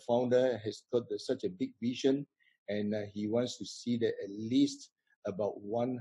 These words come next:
hundred million people, families, uh, whose families are blessed, you know, through this, uh, platform.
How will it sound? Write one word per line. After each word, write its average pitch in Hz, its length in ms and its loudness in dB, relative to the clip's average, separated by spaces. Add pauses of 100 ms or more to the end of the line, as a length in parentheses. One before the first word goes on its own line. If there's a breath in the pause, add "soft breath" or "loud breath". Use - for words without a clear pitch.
hundred 113 360 -2
million 110 440 -2 (100)
people, 120 460 0 (280)
families, 117 500 0 (360)
uh, 101 80 0
whose 107 220 -2
families 117 500 0
are 90 200 -6
blessed, 104 400 -2
you 117 120 -4
know, 107 160 -2 (160)
through 95 260 -4
this, 110 220 -6
uh, 90 60 -8 (120)
platform. - 340 -8